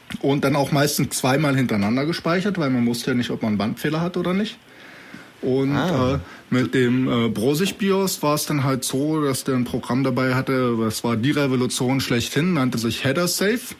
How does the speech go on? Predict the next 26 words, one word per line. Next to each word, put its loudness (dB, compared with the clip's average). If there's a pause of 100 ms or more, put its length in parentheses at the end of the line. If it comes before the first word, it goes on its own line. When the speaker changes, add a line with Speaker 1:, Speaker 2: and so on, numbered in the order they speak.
(560)
Speaker 1:
Da 0
gab 2
es -2
dann 0
halt 2
vor 2
dem 2
eigentlichen 0
Programm 0
noch 0
einen 2
kurzen 0
Kopfblock, -2 (540)
wo 2
halt 2
diese 2
Adressdaten 0
überhaupt 0
eingetragen 0
waren. 0 (960)
Speaker 2:
Okay. -2 (520)
Und, 2
ähm, 2 (1300)
jetzt -2
so 2
softwaretechnisch, -2